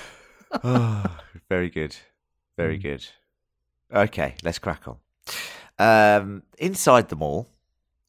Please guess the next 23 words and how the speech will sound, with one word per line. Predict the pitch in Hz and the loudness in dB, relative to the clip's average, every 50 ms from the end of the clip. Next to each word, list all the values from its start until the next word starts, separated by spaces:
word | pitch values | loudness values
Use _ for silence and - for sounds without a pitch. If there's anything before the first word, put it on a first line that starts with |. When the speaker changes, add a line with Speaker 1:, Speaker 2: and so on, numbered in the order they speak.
| _ _ _ | _ _ _
Speaker 1:
Riley | - 92 98 107 113 110 110 110 110 | 0 4 6 6 6 4 0 -2 -4
turns | - - - 92 87 92 92 90 92 90 - | -6 -6 -2 -2 0 0 -2 -4 -8 -12 -16
the | - - | -16 -14
power | - - 73 71 76 78 78 | -10 -6 -4 -4 -4 -4 -6
on, | - 73 69 64 55 50 - _ _ _ _ _ _ _ _ _ _ _ _ _ | -6 -6 -8 -8 -8 -10 -16 _ _ _ _ _ _ _ _ _ _ _ _ _
uh, | - 65 64 60 57 53 50 53 - _ _ _ | -12 -10 -10 -10 -12 -16 -18 -20 -20 _ _ _
to | - - 92 | -10 -6 -2
the | 95 92 | 0 0
amazement | 92 92 95 101 101 104 107 104 104 - - 82 76 67 58 - - - _ _ _ _ _ | 0 0 2 2 2 2 2 0 -2 -4 -6 -8 -10 -10 -10 -14 -14 -14 _ _ _ _ _
of | - 73 69 | -12 -6 -4
Ellie | 78 69 60 55 53 - - | -4 -4 -4 -6 -12 -12 -10
and | - 78 80 78 | -8 -8 -8 -6
promises | - 113 117 120 117 - 131 120 | -4 -2 -2 -2 -4 -8 -8 -10
to | - 107 | -8 -8
show | 92 - 101 92 | -4 -2 -2 -2
Ellie | 90 85 87 78 76 - - - - - | 0 0 0 2 2 0 -2 -4 -20 -20
Speaker 2:
<laughs> | - - - _ | -20 -20 -12 _
Speaker 1:
a | - 85 | -4 0
night | 90 104 110 110 110 92 - - _ _ _ _ - _ _ - | 2 4 4 4 2 0 -6 -14 _ _ _ _ -20 _ _ -6
like | 90 90 - | -4 -4 -4
she | - 104 | -6 -8
has | 95 92 - | -6 -8 -8
never | 101 92 90 104 113 110 - 76 69 - | -6 -4 -2 -2 -2 -2 -4 -10 -10 -12